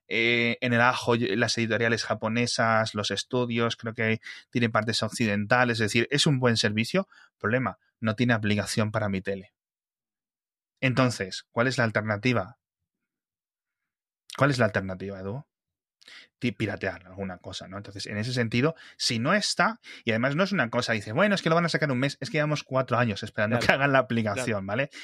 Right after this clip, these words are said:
Speaker 1: Y, y, y no es difícil, y no es difícil. Yo entiendo que Crunchyroll, pues, no tiene tantos suscriptores, me parece que son como seis millones o menos millones de suscriptores.
Speaker 2: Ujú.
Speaker 1: Es barato, es más barato que un Netflix, etcétera.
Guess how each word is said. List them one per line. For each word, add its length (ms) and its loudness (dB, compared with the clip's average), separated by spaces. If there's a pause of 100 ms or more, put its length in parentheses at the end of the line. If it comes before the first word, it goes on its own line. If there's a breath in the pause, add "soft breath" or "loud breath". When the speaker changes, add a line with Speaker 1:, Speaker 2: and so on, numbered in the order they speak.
(240 loud breath)
Speaker 1:
Y, 120 -2
y, 300 -2
y 60 4
no 140 4
es 120 0
difícil, 720 -2
y 120 -4
no 120 -2
es 80 -4
difícil. 420 -6
Yo 100 -4
entiendo 380 -2
que 140 -10
Crunchyroll, 600 0
pues, 160 -8
no 80 -8
tiene 180 -6
tantos 320 -10
suscriptores, 640 0
me 80 -6
parece 200 -14
que 80 -12
son 300 -6 (380 soft breath)
como 260 -16
seis 300 0
millones 420 2
o 80 -2
menos 400 -2
millones 300 -2
de 80 -8
suscriptores. 680 -2
Speaker 2:
Ujú. 280 -6
Speaker 1:
Es 100 -4
barato, 380 2
es 80 -6
más 120 -4
barato 320 0
que 120 -4
un 220 -2
Netflix, 400 -2
etcétera. 440 -2